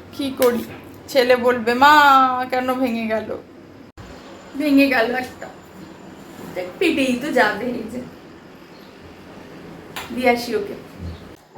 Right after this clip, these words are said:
ছেলেকে খাওয়ানো হয়ে গেছে, যথারীতি কমেন্টস, "মামা, এটা ভেঙে গেছে।" তো আমি ওখান থেকে ছেলেকে খাইয়ে বেডরুমে চলে এসেছি, আর আমার ব্রেকফাস্ট নিয়ে এবার তোমরা সবাই আওয়াজ দে-, দেবে।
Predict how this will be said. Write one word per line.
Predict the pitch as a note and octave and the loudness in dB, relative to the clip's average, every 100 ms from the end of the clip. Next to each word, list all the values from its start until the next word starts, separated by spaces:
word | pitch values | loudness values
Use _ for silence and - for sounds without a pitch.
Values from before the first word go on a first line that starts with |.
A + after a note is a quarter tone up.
| F#2 - - | -20 -20 -14
ছেলেকে | - B3+ C4 C4 | -4 -2 -2 -6
খাওয়ানো | A#3 A#3 A#3 B3 B3+ | -6 0 0 0 0
হয়ে | A#3+ G#3 | 0 0
গেছে, | G3 G3 A3 | -2 -2 -2
যথারীতি | G#3+ G3 A3 A#3+ B3+ C4+ C4 | 0 0 0 -4 -4 -6 -8
কমেন্টস, | - A3 G3+ G3 G3 A3 A#3 | -2 0 0 -6 -10 -12 -6
"মামা, | A3 A#3+ B3 A#3+ A3+ G#3+ - | -4 -2 -4 -4 -6 -8 -6
এটা | G3+ - - - F4 - | -6 -8 -12 -4 -4 -2
ভেঙে | D4+ C4+ B3+ | -2 0 -2
গেছে।" | A3 G#3+ A3+ - A3+ - - - - - - - _ | 0 0 0 -2 -6 -6 -14 -20 -20 -20 -20 -20 _
তো | C#4 C#4 D4 D4 - | 6 8 6 0 -2
আমি | A#3 B3+ | -6 -4
ওখান | C4 C4 C4+ B3+ | -4 -4 -4 -2
থেকে | C4 C4+ | -2 -4
ছেলেকে | C#4+ B3 A3 A#3+ | -4 -4 -4 -8
খাইয়ে | A#3 A#3+ A#3 A#3 | -6 -2 0 2
বেডরুমে | A3+ G3+ G3 A#3 B3+ | 0 0 -2 -2 -2
চলে | B3+ A3+ A3 | -2 0 0
এসেছি, | A3+ B3 - D4+ D4 E4 E4+ - | -2 -6 -2 2 4 2 0 -2
আর | F#3 C4 - - | -2 0 -2 -4
আমার | A3+ A3+ A3 | -6 -4 -6
ব্রেকফাস্ট | G#3+ G#3+ A3+ - - C4 C4 | -4 -4 -4 -6 -6 -6 -6
নিয়ে | A3+ G#3 | -8 -4
এবার | A3+ A#3 | -4 -4
তোমরা | A#3 A3+ A#3 | -4 -4 -6
সবাই | - A#3+ C4 | -6 -8 -6
আওয়াজ | - G#3 G#3 A3 G#3+ | -2 0 2 0 0
দে-, | G3 G#3 F#3+ | -2 -4 -4
দেবে। | G3 F3+ | -8 -8